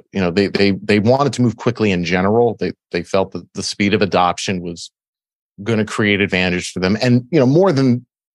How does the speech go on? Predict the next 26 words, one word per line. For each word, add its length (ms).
that, 300
or 180
underlying 640
all 160
this, 320
they 140
were 140
loud, 500
right? 100
Other 220
teams 440
were 120
not 440
as 680
publicly 460
trumpeting, 1000
A, 240
just 200
how 200
smart 320
they 120
thought 260
they 100
were, 440
and, 300
um, 380